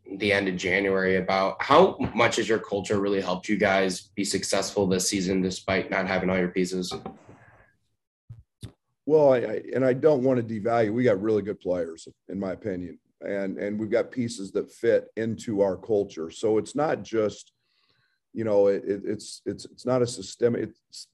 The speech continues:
Speaker 2: it is a systemic thing, but it's, it's players that fit into our culture and what we're about. And, and, um, you know, I, I, I, I was ecstatic after the other night just simply because we,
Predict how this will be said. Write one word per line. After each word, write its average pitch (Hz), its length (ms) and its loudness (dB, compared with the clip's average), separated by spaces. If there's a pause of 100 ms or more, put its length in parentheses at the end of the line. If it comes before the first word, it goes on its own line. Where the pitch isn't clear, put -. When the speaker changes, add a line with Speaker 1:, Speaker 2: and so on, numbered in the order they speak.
(140)
Speaker 2:
it 131 120 6
is 156 160 4
a 117 60 -4
systemic 110 540 -4
thing, 87 200 -4
but 107 140 -2
it's, 110 160 -6
it's 113 220 -6
players 147 480 2
that 98 140 -4
fit 120 300 2
into 101 260 0
our 92 120 0
culture 95 420 -2
and 92 100 -4
what 98 200 2
we're 101 160 0
about. 92 440 -4
And, 82 140 -14 (640)
and, 101 440 -2
um, 90 500 -4
you 107 100 -6
know, 110 80 0
I, 101 300 2
I, 104 60 2 (120)
I, 101 80 0 (640)
I - 20 0
was 107 140 -2
ecstatic 110 560 0
after 101 260 -2
the 98 120 -2
other 98 160 0
night 98 240 -6
just 95 220 -10
simply 95 260 -6
because 92 420 -8
we, 90 200 -6